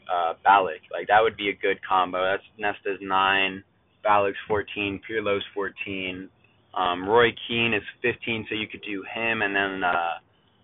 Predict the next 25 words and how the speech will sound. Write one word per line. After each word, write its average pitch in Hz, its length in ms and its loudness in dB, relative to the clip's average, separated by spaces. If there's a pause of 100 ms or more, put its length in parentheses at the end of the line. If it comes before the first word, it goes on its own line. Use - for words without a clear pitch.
like, 92 160 -14
uh, 85 500 -2
whoever 101 300 -4
the - 160 -6 (160)
eights 95 240 -6
are. 90 100 2
I 90 40 -4
think, 110 180 -6 (100)
I 98 60 -8
think 104 220 -10
Guardiola's 92 580 2
an 90 160 -14
eight. 92 320 -8
He 107 80 -4
was, 101 120 -2 (120)
he 104 100 -4
was 95 120 -2
a 90 100 -8
good 90 160 -2
one 90 160 -2
I 90 80 0
was 87 160 -4
considering. 90 380 -4
I - 20 0
was 92 80 -6